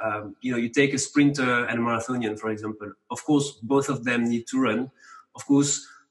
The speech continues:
both of them need to work out their legs, right? But obviously, they're gonna work in a different manner because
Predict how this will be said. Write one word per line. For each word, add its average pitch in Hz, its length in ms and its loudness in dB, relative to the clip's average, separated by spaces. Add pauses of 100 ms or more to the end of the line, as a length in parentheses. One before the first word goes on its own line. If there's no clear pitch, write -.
(120)
both 135 340 2
of 131 200 -2
them 123 400 2
need 123 260 0
to 120 100 -8
work 117 300 0
out 117 180 0
their 113 100 0
legs, 117 540 2
right? 110 300 2 (420)
But 120 360 2 (300)
obviously, 135 560 4
they're 123 120 2
gonna 120 180 2
work 120 300 2
in 117 100 2
a 107 40 0
different 107 420 0
manner 110 320 0 (140)
because - 580 0